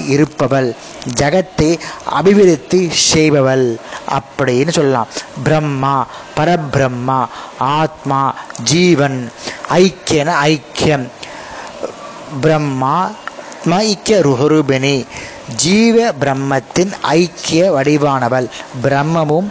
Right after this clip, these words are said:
ஆத்மாவும் ஒன்றாக கூடி விளங்கியவள். அகம் என்ற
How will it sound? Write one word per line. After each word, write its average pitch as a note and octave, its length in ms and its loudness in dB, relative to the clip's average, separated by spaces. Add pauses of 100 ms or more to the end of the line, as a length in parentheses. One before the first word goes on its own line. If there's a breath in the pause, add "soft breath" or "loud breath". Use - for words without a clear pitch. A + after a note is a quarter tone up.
(420 loud breath)
ஆத்மாவும் D#3+ 800 0 (240)
ஒன்றாக D#3+ 880 0 (280 loud breath)
கூடி F3 460 6
விளங்கியவள். C3+ 560 0 (460 loud breath)
அகம் G3 360 2
என்ற E3+ 260 0